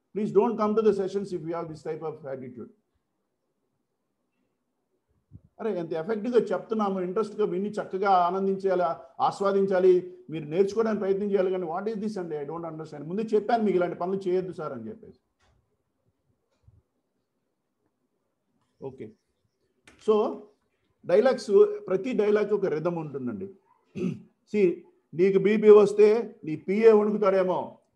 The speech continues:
నాకు బీపీ వస్తే ఏపీ వణుకుద్ది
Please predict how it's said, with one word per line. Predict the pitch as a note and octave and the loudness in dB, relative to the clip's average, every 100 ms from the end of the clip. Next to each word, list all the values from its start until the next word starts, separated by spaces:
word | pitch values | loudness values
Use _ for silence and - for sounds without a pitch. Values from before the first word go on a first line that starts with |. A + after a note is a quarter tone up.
| _ A2 | _ -6
నాకు | B2+ D#3+ F3+ F#3 | 2 4 6 4
బీపీ | F#3+ G3 G3 | 4 6 8
వస్తే | G3 F#3+ G#3 A#3 A#3+ - _ _ | 6 6 0 0 -4 -10 _ _
ఏపీ | D3 F#3+ G#3 G#3 G#3 | 0 4 4 4 4
వణుకుద్ది | G3+ F#3+ F#3+ F#3+ G3 F3+ C#3 A#2 | 4 4 6 12 12 12 8 0